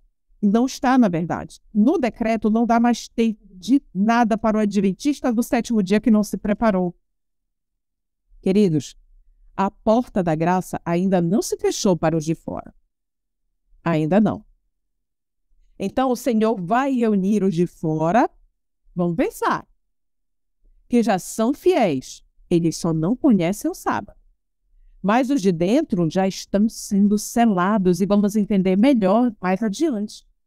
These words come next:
E no momento do decreto, o selo de Deus ou a marca da pe-, da besta já será aplicado na vida de todos os de dentro. Queridos irmãos, existem hoje adventistas do sétimo dia que rejeitam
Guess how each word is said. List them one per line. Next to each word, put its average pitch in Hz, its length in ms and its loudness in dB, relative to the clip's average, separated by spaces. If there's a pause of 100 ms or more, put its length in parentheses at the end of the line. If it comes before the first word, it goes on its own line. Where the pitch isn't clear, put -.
(600)
E 254 120 -4
no 285 120 2
momento 269 540 2
do 277 100 0
decreto, 220 800 -4
o 240 80 -6
selo 359 560 -2
de 240 140 -4
Deus 196 500 -6
ou 233 140 -2
a 240 80 2
marca 208 340 -2
da 254 140 -4 (180)
pe-, 214 260 -4
da 175 140 -2
besta 214 400 -4
já 269 180 -2
será 240 360 -2
aplicado 254 500 -6
na 247 120 0
vida 247 220 -2
de 240 120 -2
todos 294 400 -2
os 277 100 -4
de 254 140 -2
dentro. 269 640 -6 (1400)
Queridos 233 400 2
irmãos, 202 640 0 (1300)
existem 262 400 2
hoje 277 220 2
adventistas 214 640 0
do 208 80 2
sétimo 190 400 -4
dia 214 180 -4
que 214 200 -4
rejeitam 220 1160 0